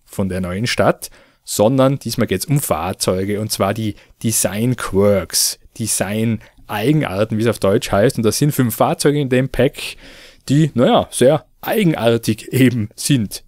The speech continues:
wie der Name schon sagt. Drei Euro kostet das Ganze und ganz ehrlich gesagt, Fahrzeuge sind mir relativ egal. Das heißt, wenn ich euch das jetzt nicht zeigen wollen würde als kleinen Service, hätte ich's mir nicht gekauft.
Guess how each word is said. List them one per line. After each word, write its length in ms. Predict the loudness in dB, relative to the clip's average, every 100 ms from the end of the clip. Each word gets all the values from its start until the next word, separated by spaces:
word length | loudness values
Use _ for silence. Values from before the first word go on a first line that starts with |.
| _
wie 140 | -2 0
der 100 | 0
Name 260 | 0 -2
schon 200 | 0 0
sagt. 480 | 2 0 -2 -14 -16 -16 -20 -20 -20 -20 _ _ _ _ -20 -6
Drei 260 | 2 4
Euro 360 | 6 6 4 2 0
kostet 260 | 2 2
das 140 | 2 2
Ganze 480 | 2 2 2 2 0
und 200 | -4 0
ganz 220 | 0 2
ehrlich 220 | 2 2
gesagt, 420 | 2 4 2 0
Fahrzeuge 460 | -4 -4 0 2 2
sind 240 | 0 0
mir 280 | 2 2 2
relativ 460 | 0 2 2 0 -4
egal. 320 | -4 -2 0
Das 220 | -2 0
heißt, 340 | 0 0 -2
wenn 160 | -2 -2
ich 220 | -4 -6
euch 200 | -2 -2
das 180 | -2 -2
jetzt 180 | -2 -4
nicht 260 | -10 -8
zeigen 460 | -6 0 0 0 -2 -6 _
wollen 500 | -12 0 2 2 0 -6 -2
würde 360 | 2 4 4 4
als 160 | 0
kleinen 260 | -2 -2 -2
Service, 320 | 0 0 0
hätte 160 | -4 -4
ich's 140 | -4
mir 100 | -2
nicht 180 | -2 -2
gekauft. 540 | -2 0 2 2 0